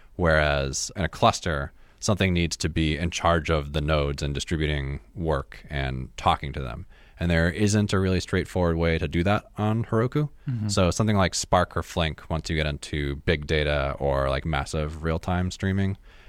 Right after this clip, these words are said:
Speaker 1: you'd have to shift to something like A W S. But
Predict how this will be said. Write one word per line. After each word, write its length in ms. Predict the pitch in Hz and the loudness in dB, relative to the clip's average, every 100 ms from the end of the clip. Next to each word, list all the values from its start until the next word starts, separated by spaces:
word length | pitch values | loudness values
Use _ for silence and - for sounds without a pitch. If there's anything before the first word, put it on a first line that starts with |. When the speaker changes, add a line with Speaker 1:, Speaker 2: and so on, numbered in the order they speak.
| - - | -18 -2
Speaker 1:
you'd 240 | 85 76 - - | -2 -2 -10 -6
have 240 | 80 76 | -2 -2
to 200 | 78 67 - - | -2 -4 -6 -12
shift 460 | - 76 - - | -4 -4 -4 -10
to 260 | - 65 69 - - - | -8 -8 -8 -14 -20 -20
something 460 | - 69 65 65 62 | -8 -6 -4 -6 -6
like 260 | 73 64 - | -8 -8 -8
A 100 | - | -8
W 300 | 64 67 64 - | -8 -8 -10 -10
S. 300 | 110 - - - | -10 -14 -12 -6
But 200 | - | -6